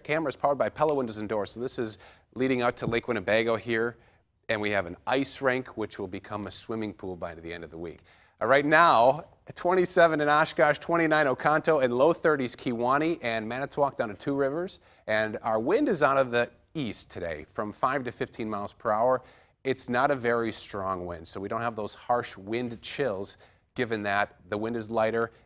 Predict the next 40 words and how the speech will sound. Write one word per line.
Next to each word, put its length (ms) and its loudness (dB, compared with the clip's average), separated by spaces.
and 260 -6
our 120 -2
temperatures 540 -10
are 80 -2
pretty 240 -10
mild 320 -10
to 100 -16
start 300 -10
the 60 -14
day. 180 -10
So 180 -4
cloudy 400 0
skies 460 0
out 240 2
there. 460 6
If 260 2
we 100 2
see 240 0
any 160 0
sunshine, 520 0
it's 100 -8
gonna 140 -8
come 200 -8
late 160 -4
in 60 -8
the 80 -6
day, 220 0
probably 260 -8
three, 240 -6
four 280 0
o'clock, 460 -2
but 100 -2
at 140 2
that 140 -2
time, 260 -4
we'll 140 -8
already 320 -4
be 360 -12
in 140 -14
the 140 -18